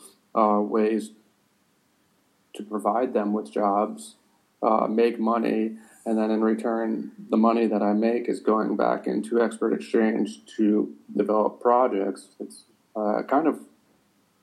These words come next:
a win-win. So for me, it's just been over the last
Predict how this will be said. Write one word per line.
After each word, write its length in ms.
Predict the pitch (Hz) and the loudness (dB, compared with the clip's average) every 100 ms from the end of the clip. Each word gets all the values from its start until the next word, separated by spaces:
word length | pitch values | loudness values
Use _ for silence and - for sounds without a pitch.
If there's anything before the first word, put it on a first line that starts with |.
| - | -6
a 80 | 101 | -2
win-win. 720 | 104 104 104 120 135 101 95 | 2 2 2 2 2 0 -6
So 540 | - - 107 107 107 - - - - - _ - | -6 0 2 2 0 -8 -20 -20 -20 -20 _ -6
for 140 | - | -2
me, 160 | 120 139 | 4 4
it's 180 | 127 - | 4 -4
just 220 | - - | -12 -4
been 480 | 107 104 98 101 - | 0 0 -2 -4 -4
over 260 | 120 104 113 | -4 -2 0
the 60 | |
last 420 | 107 104 110 - | 0 0 -2 -10